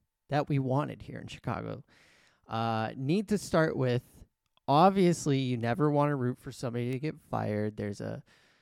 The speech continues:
there's a sense of real life situations. They both have families, yada, yada, yada. We obviously don't wish ill will towards them personally. But if you're gonna suck at your job for four years and seven years,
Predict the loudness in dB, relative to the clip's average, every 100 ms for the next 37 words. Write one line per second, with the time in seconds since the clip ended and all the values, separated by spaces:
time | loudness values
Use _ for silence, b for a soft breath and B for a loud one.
0 | b _ -8 -6 -8 -10 -4 -2 0 0
1 | 0 2 2 2 2 0 -2 -4 -4 0
2 | 2 2 0 -4 -6 -6 -6 -4 -4 -2
3 | -2 -2 -2 -2 0 -2 -2 -4 -6 -6
4 | -6 -2 0 0 0 2 2 2 2 0
5 | -2 -4 -6 -8 -8 -4 0 -2 -4 -14
6 | -8 -6 -6 -4 2 2 2 2 2 0
7 | 0 0 0 -2 -4 -4 -2 -2 -2 -12
8 | -18 -20 _ _ _ _ _ _ _ _
9 | _ _ _ _ _ _ -2 -2 2 2
10 | 4 2 2 6 6 6 2 0 4 6
11 | 6 6 2 -6 -6 0 2 2 0 0
12 | 0 -2 -4 -8 -8 2 2 4 0 -2
13 | -4 -6 -10